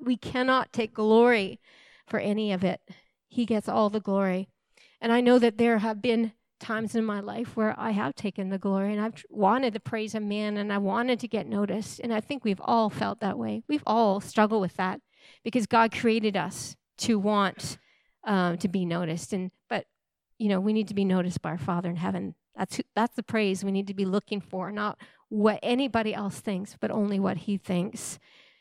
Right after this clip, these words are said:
<sighs> So I just gonna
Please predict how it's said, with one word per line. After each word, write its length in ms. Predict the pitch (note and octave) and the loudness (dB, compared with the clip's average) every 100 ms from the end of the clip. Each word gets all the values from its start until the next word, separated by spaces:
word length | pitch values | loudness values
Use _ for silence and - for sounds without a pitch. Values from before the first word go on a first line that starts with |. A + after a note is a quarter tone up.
| _ _ _ - _ _ _ - | _ _ _ -20 _ _ _ 0
<sighs> 40 | A3+ G3 F3 - - - - | 6 6 6 0 -10 -18 -20
So 440 | - C#4 C4 B3 - | 4 8 10 8 2
I 100 | A#3+ | -2
just 260 | A#3 B3+ - | -2 -2 2
gonna 320 | B3+ A3+ A3 | 2 4 0